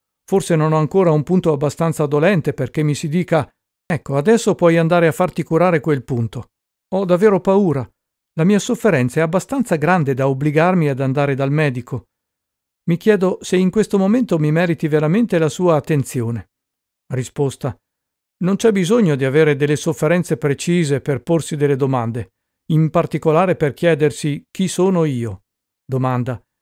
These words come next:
Sì, certo, la domanda "Chi sono io?" è generale, globale, ma è davvero sufficiente?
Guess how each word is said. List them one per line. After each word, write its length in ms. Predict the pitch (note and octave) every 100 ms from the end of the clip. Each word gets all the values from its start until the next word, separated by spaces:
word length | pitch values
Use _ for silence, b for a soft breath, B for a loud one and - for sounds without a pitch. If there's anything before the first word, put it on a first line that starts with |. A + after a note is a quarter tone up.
| _ _
Sì, 340 | - G3+ D#3
certo, 380 | - E3+ A#2+ C#3+
la 80 | C3
domanda 420 | D3 E3+ F#3+ E3
"Chi 140 | F3
sono 320 | - F#3 F3
io?" 320 | D#3 A#2+ G#2+ - _ _ _
è 300 | - E3 D#3+
generale, 580 | D3 D#3+ D#3+ A3 D#3+ A2+
globale, 680 | A2 C3+ C3+ F3 C3 A#2 _ _ -
ma 160 | F3+ F#3+
è 100 | G3
davvero 320 | F#3 A3+ G3+
sufficiente? 840 | - F3 F3+ G#3 E3+ C#3+ D3+ -